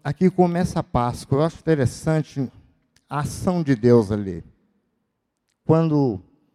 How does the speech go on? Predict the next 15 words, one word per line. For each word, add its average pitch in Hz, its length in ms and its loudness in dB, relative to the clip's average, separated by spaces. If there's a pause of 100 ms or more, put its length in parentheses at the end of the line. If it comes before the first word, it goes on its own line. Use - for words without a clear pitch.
(340)
ele 156 180 -8
toma 185 420 -2
uma 151 200 -2
decisão 110 680 -8
em - 20 -10
relação 107 460 -10
ao 104 100 0
seu 101 220 -8
povo. 85 480 -6 (1600)
E 147 120 -2
essa 190 240 -2
expressão 156 1000 -4
que - 160 -14
Deus 123 380 4
diz, 135 520 -10